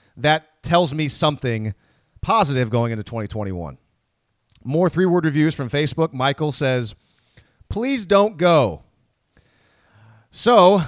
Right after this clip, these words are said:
I'm assuming he's referencing anybody that, uh, has a chance to go to the draft. We do know today, Creed Humphrey, not surprisingly, declared for the N F L draft.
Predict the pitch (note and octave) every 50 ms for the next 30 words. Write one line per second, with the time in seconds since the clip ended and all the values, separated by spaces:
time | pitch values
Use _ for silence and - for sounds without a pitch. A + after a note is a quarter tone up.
0 | B2 F3 - D#3 D#3+ D#3+ D#3 D#3+ D#3+ D3+ C3 - D#3 E3 D#3 D3+ D3 D3 C3+ A#2
1 | C#3 C#3 C3+ D3+ C3+ - - C#3+ C#3 C3+ C3+ C3 B2 C3 C#3 C#3 C#3 B2+ C3+ C3
2 | C3 A#2 B2 B2 A#2+ A#2 - - - B2 A#2+ A#2 A2+ A2+ A#2 G#2+ A2 G#2+ - -
3 | C#3+ B2+ A#2 - B2+ B2 A#2 G#2+ A2 F#2+ B2+ C#3 C#3+ C#3+ C#3+ C#3 C3+ - - B2+
4 | C3 C#3 C3 C3+ D3+ D#3 D3+ D3 C#3+ C#3+ C#3+ D3 C#3 - - B2 B2+ C#3+ D#3 E3+
5 | F3+ F3 - - D#3+ D3+ C#3 A#2 B2 D3+ E3+ D3 - F3 F3 F3+ E3+ C#3+ C3 B2+
6 | - - A#2+ - C#3+ C3+ C#3+ D3+ C#3 D3 D3+ D3 D#3 D#3+ C3+ C3 - C3 C3+ C3
7 | B2+ A#2+ B2 B2 A#2+ A2+ - B2+ A#2 G#2+ F#2+ B2 B2+ C3+ C3+ C#3 - -